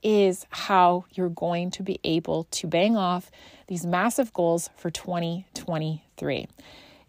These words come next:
If you want to learn more about intention, power, manifestation, there's lots of podcasts. I mean, we've got some really good content on some of the previous podcasts, and I'm a really, really big believer in this stuff.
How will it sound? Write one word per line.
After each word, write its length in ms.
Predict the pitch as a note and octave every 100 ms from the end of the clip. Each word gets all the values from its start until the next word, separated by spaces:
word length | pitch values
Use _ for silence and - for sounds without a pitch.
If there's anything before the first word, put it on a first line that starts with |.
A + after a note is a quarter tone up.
| -
If 340 | D4 F4+ -
you 140 | C4+
want 260 | B3+ G#3+ G#3
to 80 | G#3
learn 240 | G3 F#3+
more 460 | F3 D#3 D3 D3 F3 -
about 500 | E3 E3 D3 D3 - -
intention, 800 | - D#3+ - G#3 G3+ - G3+ G3 -
power, 640 | - G3 F#3 F#3+ F#3+ F3+ F3+ -
manifestation, 1040 | F3 E3 - - F3 F3+ - F3 F3 E3+ _ _ -
there's 260 | E3+ E3
lots 280 | F3+ G3+ A3+
of 80 | A#3
podcasts. 680 | - D#3+ - E3 E3 - - - - - -
I 120 | E3+
mean, 340 | E3+ E3+ E3 -
we've 400 | - F3+ E3+ E3
got 360 | - E3 D#3 -
some 220 | - E3+
really 260 | E3 G#3+ A#3+
good 160 | G3+
content 480 | F3 E3+ E3 E3+ D#3+ -
on 280 | D#3 D#3
some 140 | D3+ D#3+
of 80 | D#3+
the 80 |
previous 360 | D#3+ G3 F#3 F#3
podcasts, 580 | - D#3 D#3 - D#3+ -
and 100 | F#3+
I'm 140 | G3+ G#3
a 40 |
really, 640 | G3 G3 A3 A#3 B3 A#3+ - -
really 220 | G3 F#3+
big 300 | D#3+ F3 D#3
believer 380 | F3 F3 E3 D3
in 140 | D3+
this 160 | C#3 -
stuff. 320 | - -